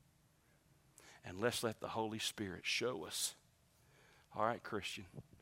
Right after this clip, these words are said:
here's some stains. Here's some things that you need to take care of. Here's some things you need to confess.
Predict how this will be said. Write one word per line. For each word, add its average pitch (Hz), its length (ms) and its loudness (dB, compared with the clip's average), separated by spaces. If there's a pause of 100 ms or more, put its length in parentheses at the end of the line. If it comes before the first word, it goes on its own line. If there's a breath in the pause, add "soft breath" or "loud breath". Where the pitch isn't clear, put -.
(360)
here's 123 300 -4
some 107 160 -4
stains. 95 840 0 (1800)
Here's - 200 -2
some 120 140 0
things 123 480 4
that 110 140 -2
you 104 80 0
need 113 240 -2
to - 60 -16
take - 300 -4
care 127 300 0
of. 92 240 -6 (440 soft breath)
Here's 143 220 0
some 113 180 0
things 120 400 0
you 113 100 0
need 113 220 -2
to 101 60 -6
confess. - 840 -2